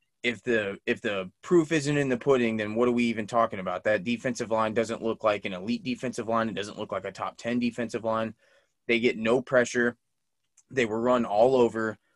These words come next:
Uh, that was probably one of the worst defensive performances that, uh, I've seen as an Eagles fan in my, you know, fifteen plus years of watching the Eagles, uh, every single game, every single Sunday. So, um,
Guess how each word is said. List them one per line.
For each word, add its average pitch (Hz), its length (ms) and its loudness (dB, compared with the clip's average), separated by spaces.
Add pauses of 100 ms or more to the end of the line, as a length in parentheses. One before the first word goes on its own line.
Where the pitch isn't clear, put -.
(120)
Uh, 95 200 0
that 107 160 2
was 123 140 0
probably 127 320 4
one 120 180 2
of 117 60 0
the 113 80 0
worst 117 360 0
defensive 120 540 -4
performances 113 880 -2
that, 98 320 -2
uh, 95 300 -2
I've 101 240 0
seen 123 220 -2
as 113 140 -2
an 117 80 -4
Eagles 117 340 -2
fan 120 280 -2
in 101 140 -4
my, 101 480 -4 (340)
you 101 100 -8
know, 90 180 -6
fifteen 113 480 -2
plus 113 260 -2
years 110 240 -6
of 95 140 -10
watching 107 480 -2
the 110 100 -6
Eagles, 113 600 -4 (340)
uh, 90 360 -4
every 107 220 -4
single 120 300 -2
game, 113 280 0
every 110 200 -2
single 107 260 -8
Sunday. 104 400 -4
So, 98 400 -4 (340)
um, 90 500 -8